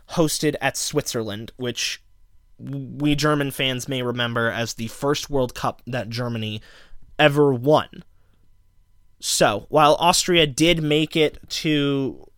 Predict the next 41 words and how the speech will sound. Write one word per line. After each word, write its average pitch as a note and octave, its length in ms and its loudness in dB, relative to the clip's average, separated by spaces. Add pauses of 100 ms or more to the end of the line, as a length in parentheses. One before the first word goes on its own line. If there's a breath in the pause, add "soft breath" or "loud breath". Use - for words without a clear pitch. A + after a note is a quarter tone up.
uh, B2 260 -2
beyond F3 600 4
the F3+ 80 2
group D#3+ 340 0
stages A#2+ 800 -6 (840)
in C3 340 -2 (180)
later D#3+ 500 4
editions A#2 600 -4
of A#2 160 -10
the A2+ 100 -8
World A2 260 -8
Cup, - 220 -10
that D#3 240 2
might F3 180 2
be D#3 160 0
another D3 520 2
way C#3 240 4
of A#2+ 120 0
looking A#2+ 360 -4
at A#2 220 -4
this. - 220 -10
They D#3+ 140 0
never F#3+ 420 2
made D#3+ 680 0 (380 loud breath)
the C3 320 -4
knockout C3+ 520 0
stages D3 560 -2
for - 200 -6 (100)
either B2 380 2
of A2 120 -4
them, F#2+ 320 -12
but C#3+ 180 -4
they C3+ 140 0
made C#3+ 580 0
back-to-back C#3+ 880 0
second E3+ 640 -2
rounds C#3+ 580 -2
of B2 240 -4
the A#2+ 80 -6
group C#3+ 320 -4
stages, G#2+ 720 -8